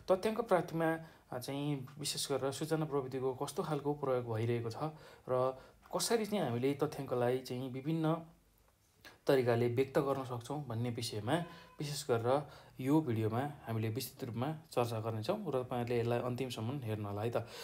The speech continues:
र विशेष गरेर चाहिँ मैले यो पाठमा भएको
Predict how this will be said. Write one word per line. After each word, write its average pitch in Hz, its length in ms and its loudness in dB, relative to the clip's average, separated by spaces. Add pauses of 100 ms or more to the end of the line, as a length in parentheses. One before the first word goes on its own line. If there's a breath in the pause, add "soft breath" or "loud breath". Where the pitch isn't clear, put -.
(180 loud breath)
र 156 220 8 (200 loud breath)
विशेष 202 280 4
गरेर 165 320 8 (480 loud breath)
चाहिँ 165 340 2
मैले 156 400 6
यो 156 180 4
पाठमा 147 400 4
भएको 120 500 4